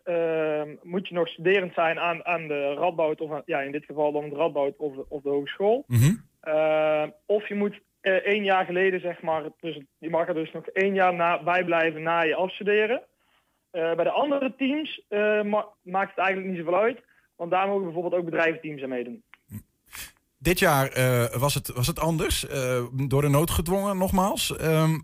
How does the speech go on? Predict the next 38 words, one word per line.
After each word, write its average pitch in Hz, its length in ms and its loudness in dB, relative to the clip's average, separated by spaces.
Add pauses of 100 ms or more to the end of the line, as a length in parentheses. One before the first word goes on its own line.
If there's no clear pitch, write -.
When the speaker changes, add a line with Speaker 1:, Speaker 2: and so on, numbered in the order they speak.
Speaker 2:
maar 165 540 4
volgend 180 340 0
jaar 123 340 2 (240)
hopen 160 260 2
we 170 60 -2
natuurlijk 143 220 -2
weer 123 120 2
dat 120 100 0
het 135 140 -4
mag. 190 300 2 (320)
Eh, 156 220 2 (220)
hoe 151 300 0
ziet 185 120 0
die 196 80 0
Batavierenrace 170 680 4
dan 165 120 2
uit? 160 380 0
A-, 156 40 4
an-, 180 280 0
hetzelfde 180 460 0
als 170 140 0
eerder, 190 300 2
of 180 100 4
heb 165 120 4
je 165 60 0
dus 151 120 -2
iets 170 120 -2
van, 160 100 0
"Nou, 151 160 4
dan 143 100 4
geven 151 180 4
we 147 80 2
er 139 60 0
nog 147 100 4
een 147 60 0
extra 139 260 2
slinger 101 320 4
aan"? 85 160 -2